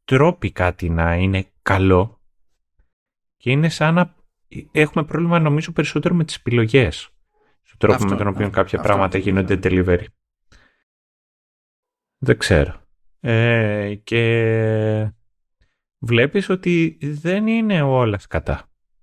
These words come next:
Speaker 1: Δηλαδή δεν είναι κάτι το οποίο φτάνουμε σε κομμάτι, σε, σε σημείο τουλάχιστον εγώ, το οποίο να πω ότι, ότι είναι όλους διόλου άχρηστο, δεν θέλω καν να το βλέπω,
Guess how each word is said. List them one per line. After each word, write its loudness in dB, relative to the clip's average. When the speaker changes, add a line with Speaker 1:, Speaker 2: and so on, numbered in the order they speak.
Speaker 1:
Δηλαδή 0
δεν -2
είναι 0
κάτι -2
το -4
οποίο -2
φτάνουμε 0
σε 0
κομμάτι, 0
σε, -10
σε -6
σημείο 0
τουλάχιστον -4
εγώ, 2
το -4
οποίο -4
να -4
πω -4
ότι, -2
ότι -2
είναι -2
όλους 0
διόλου 0
άχρηστο, -2
δεν -8
θέλω 0
καν 0
να -6
το -4
βλέπω, -4